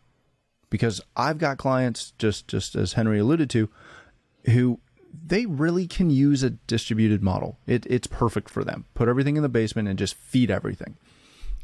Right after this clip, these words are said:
And then I got a ton of clients who, man,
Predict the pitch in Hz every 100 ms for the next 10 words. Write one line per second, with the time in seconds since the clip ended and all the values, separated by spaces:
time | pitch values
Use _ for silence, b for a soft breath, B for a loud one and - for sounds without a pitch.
0 | - 127 147 180 185 180 156 175 170 165
1 | 190 175 - 127 117 b b b b b
2 | - 120 101 95